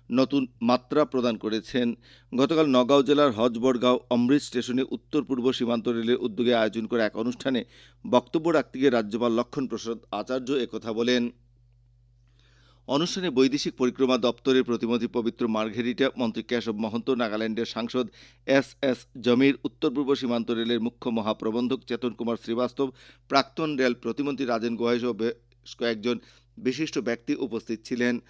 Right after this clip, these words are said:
উল্লেখ্য, প্রধানমন্ত্রী নরেন্দ্র মোদী গতকাল নগাঁও জেলা হজবরগাঁও রেল স্টেশন সহ দেশের আঠারোটি রাজ্য ও কেন্দ্রশাসিত অঞ্চলের একশো তিনটি অমৃত স্টেশন ভার্চুয়াল ব্যবস্থার মাধ্যমে উদ্বোধন করেন। রাজ্যের বিদ্যালয়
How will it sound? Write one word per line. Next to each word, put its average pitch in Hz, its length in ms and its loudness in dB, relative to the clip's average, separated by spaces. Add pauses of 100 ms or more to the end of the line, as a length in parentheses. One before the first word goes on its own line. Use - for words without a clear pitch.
(260)
উল্লেখ্য, 160 320 2
প্রধানমন্ত্রী 170 540 -2
নরেন্দ্র 127 340 2
মোদী 131 160 2
গতকাল 123 380 2
নগাঁও 117 380 0
জেলা 120 200 0
হজবরগাঁও 117 600 -2
রেল 110 180 -2
স্টেশন 123 400 -8
সহ 131 220 -6
দেশের 117 320 -4 (440)
আঠারোটি 156 460 -4
রাজ্য 120 280 -2 (140)
ও 123 40 0 (120)
কেন্দ্রশাসিত 139 580 -4
অঞ্চলের 120 440 -2
একশো 110 220 -6 (140)
তিনটি 147 360 -2 (500)
অমৃত 143 400 -2
স্টেশন 131 420 -6
ভার্চুয়াল 117 400 -4
ব্যবস্থার 107 460 -8
মাধ্যমে 117 320 -6 (100)
উদ্বোধন 117 460 -8
করেন। 131 380 0 (1700)
রাজ্যের 143 480 0
বিদ্যালয় 147 500 2